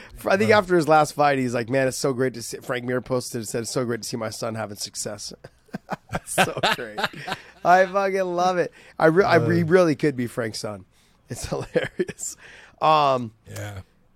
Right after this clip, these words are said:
Speaker 1: yeah, he's, I mean, he's good. He's, he reminds me, honestly, of, like, of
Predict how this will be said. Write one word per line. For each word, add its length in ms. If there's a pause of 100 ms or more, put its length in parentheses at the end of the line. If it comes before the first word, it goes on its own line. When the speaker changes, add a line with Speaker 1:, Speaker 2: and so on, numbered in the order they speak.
(100)
Speaker 1:
yeah, 260
he's, 320
I 60
mean, 140
he's 160
good. 240
He's, 180
he 300
reminds 500
me, 120
honestly, 440
of, 80
like, 260
of 480